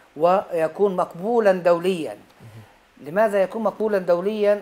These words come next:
عندما يحافظ على الثوابت الفلسطينية التي هي القدس واللاجئين والدولة، هذا يعني أنه عندما صوتت بالأمس في مجلس الأمن أربعتاشر دولة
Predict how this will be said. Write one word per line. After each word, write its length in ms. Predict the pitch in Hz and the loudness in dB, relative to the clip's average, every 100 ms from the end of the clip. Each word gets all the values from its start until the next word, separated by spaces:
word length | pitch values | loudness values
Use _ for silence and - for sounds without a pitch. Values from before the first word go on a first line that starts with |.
| 165 | -4
عندما 360 | 160 185 208 | -4 0 2
يحافظ 420 | 196 175 240 220 | 0 0 0 0
على 100 | 202 | -4
الثوابت 420 | 185 202 220 202 202 | -2 2 2 0 -6
الفلسطينية 880 | 175 190 185 - 196 208 214 220 214 - _ _ _ _ _ _ - | -6 -4 -4 -4 -8 -4 0 0 -2 -10 _ _ _ _ _ _ -10
التي 360 | 165 196 202 196 | -2 0 2 4
هي 120 | 202 | 4
القدس 500 | 185 - 214 208 - | 4 4 2 2 -2
واللاجئين 880 | 180 180 180 160 202 214 214 185 165 | -2 2 0 0 -6 -4 -2 -2 -2
والدولة، 1040 | 165 165 180 170 156 190 208 208 233 214 - - - - - - _ _ - | -2 -2 -2 -6 2 4 6 4 4 2 -8 -20 -20 -20 -20 -20 _ _ 2
هذا 320 | 185 226 208 | 4 6 6
يعني 600 | 202 214 190 175 165 165 - _ 175 | 6 4 0 -4 -8 -12 -18 _ -12
أنه 380 | 180 196 196 180 | -6 -4 -2 -2
عندما 420 | 185 185 220 208 | -2 2 4 2
صوتت 540 | - 247 233 190 170 - - | 2 4 4 2 -2 -10 -20
بالأمس 480 | 160 175 208 190 - - _ _ _ _ _ _ _ | -18 -8 -6 -6 -10 -20 _ _ _ _ _ _ _
في 140 | 180 | -6
مجلس 420 | 180 214 202 190 180 | 0 0 0 -6 -6
الأمن 480 | 180 208 196 165 139 180 | -6 -2 -2 -4 -10 -8
أربعتاشر 640 | 165 165 165 220 190 190 | -4 -2 -2 -2 -2 -4
دولة 500 | 165 180 214 160 117 | 0 4 4 2 -8